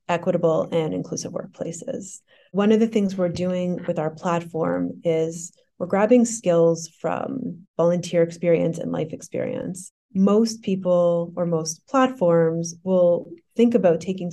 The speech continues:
skills from job experience and, uh, education or learning,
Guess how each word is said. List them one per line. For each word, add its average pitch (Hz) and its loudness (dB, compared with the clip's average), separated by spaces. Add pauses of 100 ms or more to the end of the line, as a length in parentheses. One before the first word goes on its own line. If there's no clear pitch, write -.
skills 165 -2
from 165 -6
job 160 0
experience 170 -2
and, 160 -6
uh, - -6 (100)
education 160 -6
or 160 -4
learning, 165 2